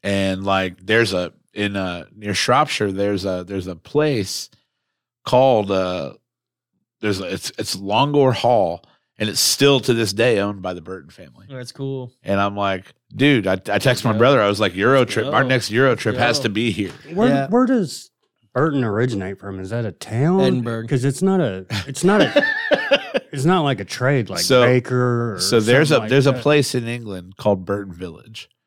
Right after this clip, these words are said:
Speaker 1: Um, and it's, it's, it's a,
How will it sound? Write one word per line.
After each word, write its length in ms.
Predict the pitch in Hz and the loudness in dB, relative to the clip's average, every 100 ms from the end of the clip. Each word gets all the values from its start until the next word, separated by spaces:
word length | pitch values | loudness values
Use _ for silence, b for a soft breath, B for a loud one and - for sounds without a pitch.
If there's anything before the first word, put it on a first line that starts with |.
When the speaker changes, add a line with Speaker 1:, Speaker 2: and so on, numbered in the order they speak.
| _ _ _ _ _ _ _ | _ _ _ _ _ _ _
Speaker 1:
Um, 440 | - 95 92 90 85 | -4 0 0 0 -2
and 100 | 92 | -2
it's, 240 | 87 - | -4 -6
it's, 240 | - 107 - | -4 -4 -4
it's 300 | - 101 | -4 -4
a, 60 | 95 | -6